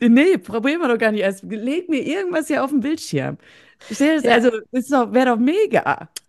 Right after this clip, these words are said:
Speaker 2: Ich hab mal bei einer längeren Zahnarzt, äh, Geschichte an die Decke gestarrt und da waren so zwei Deckenlamellen und zwischen den Deckenlamellen hat sich eine Spinne ihr Netz gebaut.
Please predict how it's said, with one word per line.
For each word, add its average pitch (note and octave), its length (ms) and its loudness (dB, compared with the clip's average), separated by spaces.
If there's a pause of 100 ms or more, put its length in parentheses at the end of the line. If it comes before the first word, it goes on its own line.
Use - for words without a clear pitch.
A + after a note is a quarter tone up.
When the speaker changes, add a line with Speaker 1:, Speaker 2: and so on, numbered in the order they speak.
(220)
Speaker 2:
Ich - 220 0
hab D#4+ 120 0
mal A#3 360 2 (300)
bei A3 80 0
einer G#3 160 2
längeren A#3 420 2
Zahnarzt, G3+ 880 -4
äh, F#3 280 0
Geschichte G3 520 -6
an F#3 120 -2
die F#3 80 -4
Decke A3+ 220 -4
gestarrt D#3+ 460 -4
und F3 80 -6
da F#3 100 -6
waren F#3 140 -4
so G3 80 -10
zwei F#3 180 -6
Deckenlamellen D#3 760 -4
und F#3+ 140 -2
zwischen C#4+ 320 -4
den G3 140 0
Deckenlamellen F#3+ 540 0
hat G3 100 -4
sich G3 120 -10
eine G3 60 -6
Spinne G#3+ 280 2
ihr F3+ 140 2
Netz E3+ 240 0
gebaut. D3 340 -4